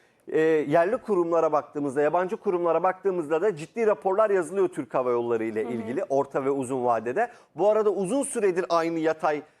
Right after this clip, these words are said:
Speaker 1: seyirde devam ediyor Türk Hava Yolları ama yukarı yönlü hareketlerde ben, e, artık yavaş yavaş başlaması gerektiğini
Speaker 2: Hı.
Speaker 1: düşünüyorum endeksle beraber.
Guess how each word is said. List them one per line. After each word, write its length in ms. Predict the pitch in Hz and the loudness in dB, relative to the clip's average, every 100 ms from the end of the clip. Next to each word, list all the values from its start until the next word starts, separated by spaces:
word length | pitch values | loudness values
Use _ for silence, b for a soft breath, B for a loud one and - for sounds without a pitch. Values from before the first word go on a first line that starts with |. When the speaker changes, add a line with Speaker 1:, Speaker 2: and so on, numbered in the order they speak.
| b | b
Speaker 1:
seyirde 500 | - 160 151 135 143 | -4 -2 -2 -2 0
devam 300 | 139 139 139 | 2 0 0
ediyor 200 | 135 139 | -4 -6
Türk 260 | - 131 156 | -8 -8 -4
Hava 120 | 131 | -2
Yolları 300 | 127 147 208 | 0 0 0
ama 180 | 175 190 | 0 -2
yukarı 360 | 180 180 202 202 | -2 -2 -2 0
yönlü 220 | 196 175 | 0 0
hareketlerde 880 | 165 185 180 175 - 151 131 175 208 b b _ | 0 -2 -2 -6 -2 -2 0 -2 -4 b b _
ben, 220 | 160 190 202 b b b - | -2 -2 -4 b b b -6
e, 300 | 147 139 131 127 | 0 2 2 2
artık 320 | 165 175 - - | 0 0 -4 0
yavaş 300 | 180 180 180 | 2 2 0
yavaş 260 | 165 165 | -2 0
başlaması 480 | 156 156 170 165 180 | -2 -2 -2 -4 -2
gerektiğini 460 | 160 147 147 175 180 | 0 0 0 -4 -4
Speaker 2:
Hı. 40 | |
Speaker 1:
düşünüyorum 460 | 120 165 160 165 196 | -6 -2 0 0 -2
endeksle 640 | 156 160 165 160 - 180 185 | -4 -2 -2 -4 -2 0 2
beraber. 440 | 170 143 131 120 | 2 2 2 -2